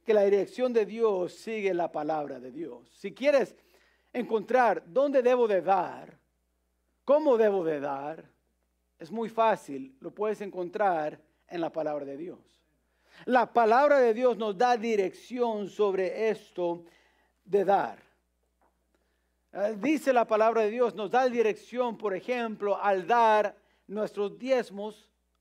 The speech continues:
a la iglesia. Eso es algo que enseña la palabra de Dios. Ah, eso lo enseña en Deuteronomio, lo enseña en Hebreos, de dar, dar, dar.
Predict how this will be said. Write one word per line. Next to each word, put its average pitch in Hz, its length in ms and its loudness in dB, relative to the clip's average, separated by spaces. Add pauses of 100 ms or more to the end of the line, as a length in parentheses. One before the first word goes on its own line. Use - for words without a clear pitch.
a 175 80 -6
la 190 100 2
iglesia. 254 440 -2 (760)
Eso - 220 -4
es - 80 -4
algo 220 340 0
que 226 280 -2
enseña 208 640 -4
la 175 180 -2
palabra 170 640 -2 (160)
de 208 220 2
Dios. 233 380 -10 (640)
Ah, 196 200 -6
eso 220 280 0
lo 220 120 2
enseña 226 360 -4
en 220 60 -8
Deuteronomio, 214 640 -2
lo 156 180 -4
enseña 220 560 -2 (240)
en 220 180 -4
Hebreos, 226 560 2
de 214 300 -2
dar, 196 640 0
dar, 196 640 0
dar. 175 440 -12